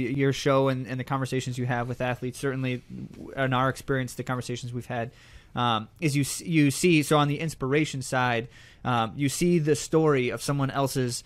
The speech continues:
life or experience, and you see what's possible, but you also see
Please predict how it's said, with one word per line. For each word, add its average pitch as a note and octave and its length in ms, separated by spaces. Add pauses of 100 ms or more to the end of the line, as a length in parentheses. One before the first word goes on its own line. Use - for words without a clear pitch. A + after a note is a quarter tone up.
(340)
life C3 380
or C3 140
experience, B2+ 680 (180)
and C#3 140
you C3 60
see C#3 160
what's B2 180
possible, C3 500 (300)
but D3+ 140
you D3+ 100
also D#3+ 360
see C3+ 500